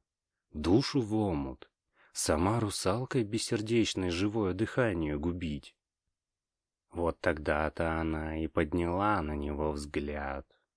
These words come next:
и утонул он в этих глазах, хрустальной синей апрельской. И отчаяния в её глазах уже не было,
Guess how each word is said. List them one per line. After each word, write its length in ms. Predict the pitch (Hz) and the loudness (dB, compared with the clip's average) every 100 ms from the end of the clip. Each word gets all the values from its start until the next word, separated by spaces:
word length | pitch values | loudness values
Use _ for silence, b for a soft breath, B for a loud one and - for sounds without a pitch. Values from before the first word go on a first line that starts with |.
| _ _ _ - | _ _ _ 0
и 120 | 104 | 4
утонул 680 | 90 85 95 98 110 107 98 | 4 4 4 4 4 4 4
он 220 | 98 92 | 2 0
в 100 | 85 | 0
этих 380 | 95 87 92 80 | 0 0 -2 -2
глазах, 840 | 90 90 85 82 85 73 69 - _ _ _ _ | -2 0 0 0 -2 -2 -6 -14 _ _ _ _
хрустальной 960 | - 87 80 - 92 82 78 80 80 76 | 0 2 2 2 4 4 4 2 0 0
синей 580 | - 107 104 87 71 | -2 0 2 0 -2
апрельской. 1200 | 73 73 - 76 78 71 67 - - 71 69 71 - _ _ _ _ _ - | -4 -4 -4 -4 -2 -4 -8 -14 -12 -10 -10 -12 -18 _ _ _ _ _ -4
И 100 | 82 | -2
отчаяния 960 | 71 - - - 78 76 76 78 76 | -2 -4 -4 -2 0 -2 -2 -2 -2
в 60 | 71 | -2
её 360 | 80 76 78 | -2 0 0
глазах 640 | 73 80 76 73 73 76 - | 0 -2 -2 -2 -2 -2 -2
уже 280 | 80 73 80 | -2 0 0
не 280 | 85 90 | -2 -4
было, 560 | 69 69 69 67 71 76 | -6 -6 -6 -6 -10 -16